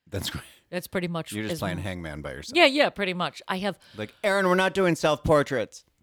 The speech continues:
Speaker 2: <laughs> But I look really good in this picture, you guys.
Speaker 1: "I look really good hanging."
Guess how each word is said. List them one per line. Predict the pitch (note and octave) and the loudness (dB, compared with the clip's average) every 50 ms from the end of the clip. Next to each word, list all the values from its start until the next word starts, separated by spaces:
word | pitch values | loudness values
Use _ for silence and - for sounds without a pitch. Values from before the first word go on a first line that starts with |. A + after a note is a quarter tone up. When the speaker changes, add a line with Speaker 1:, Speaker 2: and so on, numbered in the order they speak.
| - - D4+ | 0 6 8
Speaker 2:
<laughs> | D#4+ F4 A4+ C5 - - - - - G#4 C5+ A4 - - - | 10 10 10 8 4 0 -2 0 6 8 8 8 8 4 2
But | - F#4 F4 - - - F4 F4 D#4+ - - G4 G4 | 0 2 2 2 0 -4 -12 -14 -8 -2 -2 0 0
I | G4+ G4 | 0 0
look | G#4 G#4+ - G#4 | 0 0 2 4
really | A#4 A#4+ B4+ B4 F#4 - | 6 6 6 6 4 4
good | G4 G4 G4+ G#4+ A4 | 4 4 4 4 2
in | G#4 F#4+ | 0 0
this | F4+ F4+ - - | -4 -6 -2 0
picture, | - - E4 C#4 F4 D4 E4 | 2 2 2 2 0 -2 0
you | D#4 D4+ D#4 D4+ | 0 0 0 4
guys. | - - C4+ C4 C4 B3+ | 6 6 8 8 8 6
Speaker 1:
"I | |
look | C4 A#3 | 4 4
really | A3+ A3+ A#3+ A#3+ | 2 4 2 2
good | G3+ A3+ A3 A3 | 2 2 2 2
hanging." | F#4+ D#4+ E4 G#3+ G3+ G3+ G3+ G3 F#3+ F#3 F3+ F3 E3+ - | 2 2 2 0 0 0 -2 -2 -2 -2 -4 -4 -4 -6